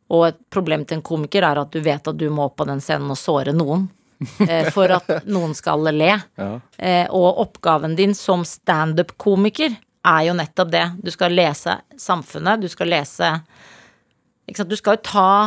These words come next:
Speaker 1: Petter Northug i det han er tatt, eh, for et eller annet i den bilferden med penger bak og
Speaker 2: Skal gjøre litt vondt å høre det,
Speaker 1: Eh, ja,
Speaker 2: samtidig
Speaker 1: og,
Speaker 2: som det skal,
Speaker 1: og
Speaker 2: ja.
Speaker 1: du skal også si det alle tenker,
Speaker 2: Mm.
Speaker 1: som ingen tør å si. Det skal du si som stand-komiker,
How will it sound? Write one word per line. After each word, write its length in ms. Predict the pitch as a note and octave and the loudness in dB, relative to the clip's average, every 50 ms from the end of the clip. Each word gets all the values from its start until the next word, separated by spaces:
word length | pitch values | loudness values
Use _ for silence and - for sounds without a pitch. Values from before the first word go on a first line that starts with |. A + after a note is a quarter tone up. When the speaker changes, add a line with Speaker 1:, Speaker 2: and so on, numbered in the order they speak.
| G3 F#3 - | 0 -6 -12
Speaker 1:
Petter 340 | _ - G3 - _ - G3+ | _ -8 -8 -8 _ -2 0
Northug 440 | G3+ G3+ F#3+ D#3 - - E3+ E3+ F#3+ | 2 2 0 0 -2 -4 -2 0 0
i 20 | |
det 140 | F#3 F3+ F3+ F3+ F3 | 2 4 2 2 2
han 160 | F3+ E3 E3 | 0 0 0
er 140 | F3 F3+ F3+ F3+ | 0 0 0 -2
tatt, 540 | - F#3+ F#3+ F#3 _ _ _ - - - - - | -2 -4 -4 -4 _ _ _ -18 -18 -18 -16 -10
eh, 160 | - F3 E3+ - | -8 -8 -6 -4
for 240 | - F#3 F3 F3 | 2 2 2 4
et 400 | F3 F3 E3+ - - F#3 D#3+ _ | 2 0 -6 -8 -8 -10 -10 _
eller 160 | - F#3 F3+ F3 | -4 -2 0 2
annet 540 | F3 E3 D3+ D3+ E3 E3+ - _ - - - | 4 4 2 2 0 -4 -8 _ -18 -14 -8
i 140 | - E3+ E3 | -4 -4 -2
den 220 | D#3 D#3+ D#3+ E3 D#3 | -2 -2 -2 -2 0
bilferden 760 | F#3 D#3+ C#3+ - - - D3 D3 E3 D3 D3 D#3+ E3 E3+ E3+ E3+ - | -2 -2 -2 -4 -4 -4 -4 -4 -4 -6 -6 -4 -4 -2 -4 -4 -4
med 220 | E3 E3 D#3+ D#3+ - | -2 -2 -2 -2 -2
penger 300 | - F#3+ E3 C#3 D3 D#3 D3+ | -2 -2 0 0 -2 0 2
bak 380 | D#3 D3 D#3+ E3 - _ - E3+ | 2 2 2 0 -2 _ -2 0
og 720 | E3+ E3 E3 E3 E3+ E3 E3 E3 E3 D#3+ D#3 D3 D3 D#3 - - - | 2 2 2 2 2 0 0 0 -2 -2 -4 -4 -6 -6 -10 -14 -6
Speaker 2:
Skal 160 | - C3+ B2+ | 0 0 2
gjøre 140 | A#2 C3+ C3 | 2 2 0
litt 240 | A#2+ B2 - _ - | -2 -4 -4 _ -10
vondt 220 | G#2 G2+ G2+ - - | -8 -8 -6 -4 -2
å 60 | A2+ A#2+ | 0 2
høre 160 | G#2 F2 F2 | 2 2 2
det, 140 | G2 A#2 B2 A2 G#2 G#2+ | 2 2 2 0 -4 -8
Speaker 1:
Eh, 240 | G#2 - - B2+ - | -10 -8 -6 -4 0
ja, 140 | - G3 G#3 A3 A3+ A3+ C#4 | 2 2 4 4 4 2 2
Speaker 2:
samtidig 240 | B3+ G3 G3+ G#3 | 2 0 0 0
Speaker 1:
og, 140 | G#3 G#3+ G#3+ G#3+ | 0 0 0 -2
Speaker 2:
som 140 | - - - A3 | -4 -4 -4 -4
det 60 | G#2 - | -6 -8
skal, 240 | G#2+ - - D#3 B2+ | -12 -10 -8 -8 -4
Speaker 1:
og 80 | - G3+ | -2 -2
Speaker 2:
ja. 40 | - | -2
Speaker 1:
du 60 | A3+ - | -2 -2
skal 160 | - B3 G#3+ | -2 -4 -4
også 140 | - B3+ - | -4 -8 -12
si 200 | - - A3 A3 G3 | -10 -8 -8 0 0
det 140 | G#3+ G3+ - | 0 2 2
alle 240 | A3+ G#3+ F#3 F3+ F#3 | 2 2 2 0 -2
tenker, 540 | - A3 G3 E3 - - - G#3+ A3+ F#3+ - | 0 -2 -4 -4 -4 -2 0 0 0 0 -2
Speaker 2:
Mm. 140 | B2 A#2+ A2+ G2+ - - - - | -6 -6 -6 -6 -8 -12 -20 -12
Speaker 1:
som 160 | - A3 G#3+ G#3+ | -6 -2 0 0
ingen 200 | G3 F#3 F#3 F#3 | 2 2 0 0
tør 220 | - F#3+ F3+ F#3 | 2 2 2 2
å 40 | F#3 | 0
si. 360 | - - G#3+ G#3+ A#3 A#3+ G3 - _ | -2 -4 -8 -4 -4 -4 -4 -4 _
Det 140 | - G#3 F#3+ | 0 0 0
skal 180 | - - F#3 E3+ | 0 -2 -4 -2
du 80 | F3+ G3+ | -2 -2
si 140 | - F#3 E3 | -4 -4 -6
som 160 | - F#3+ F#3 | -6 -6 -4
stand-komiker, 720 | - F#3 D#3+ D#3 D#3 - D#3 D#3 D#3 - A#3 C4 C4+ | -2 -2 -2 -2 -2 -2 -4 -4 -2 0 0 0 0